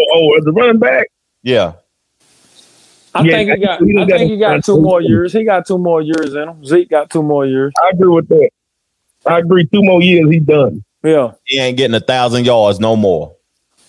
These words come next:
Speaker 3: Nah, he gonna get a thousand
Speaker 1: Nah,
Speaker 3: next
Speaker 1: let's,
Speaker 3: year.
Speaker 1: let's
Speaker 3: He
Speaker 1: do
Speaker 3: gonna get
Speaker 1: this.
Speaker 3: a thousand next year. He'll get a thousand next year.
Speaker 2: He been going downhill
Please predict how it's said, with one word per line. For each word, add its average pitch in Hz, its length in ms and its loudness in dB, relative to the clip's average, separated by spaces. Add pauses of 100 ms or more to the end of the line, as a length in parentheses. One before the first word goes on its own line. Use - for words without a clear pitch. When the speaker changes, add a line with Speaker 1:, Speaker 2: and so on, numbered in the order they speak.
(200)
Speaker 3:
Nah, 147 180 -2
he 202 60 0
gonna 196 160 0
get 185 120 0
a 180 60 -2
thousand 185 220 -2
Speaker 1:
Nah, 131 140 -2
Speaker 3:
next 117 180 -2
Speaker 1:
let's, 170 100 0
Speaker 3:
year. 180 100 -4
Speaker 1:
let's 180 120 0
Speaker 3:
He 156 100 -2
Speaker 1:
do 196 60 2
Speaker 3:
gonna 214 180 0
get - 80 2
Speaker 1:
this. 196 100 2
Speaker 3:
a 170 40 2
thousand 190 360 -2
next 170 220 0
year. 175 200 -10 (260)
He'll 220 120 -2
get 214 140 -2
a 202 80 -2
thousand 190 380 -2
next 170 220 -8
year. 180 200 -10 (480)
Speaker 2:
He 156 120 -2
been 147 160 0
going 127 260 0
downhill 123 420 0